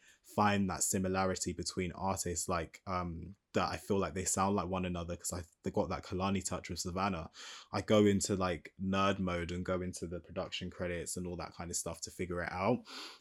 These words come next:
And I realized that Boy Wonder and Yogi were instrumental in, um, Kehlani's last project, It Was Good Until It Wasn't.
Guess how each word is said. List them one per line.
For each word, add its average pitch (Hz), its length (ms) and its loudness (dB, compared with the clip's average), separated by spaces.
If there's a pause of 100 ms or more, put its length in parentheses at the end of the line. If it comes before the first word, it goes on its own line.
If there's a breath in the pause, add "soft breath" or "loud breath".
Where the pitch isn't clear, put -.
(160 loud breath)
And 104 200 2
I 92 80 0
realized 101 680 4
that - 180 -6
Boy 98 240 4
Wonder 92 600 0
and 90 300 -2
Yogi 90 680 0
were 87 380 -4
instrumental 90 920 0
in, 87 400 -4
um, 87 320 -4
Kehlani's 92 560 -2
last 87 260 -2
project, - 520 -2
It 95 120 -6
Was 95 140 -2
Good 95 180 0
Until 92 260 -2
It 85 80 -4
Wasn't. 101 480 4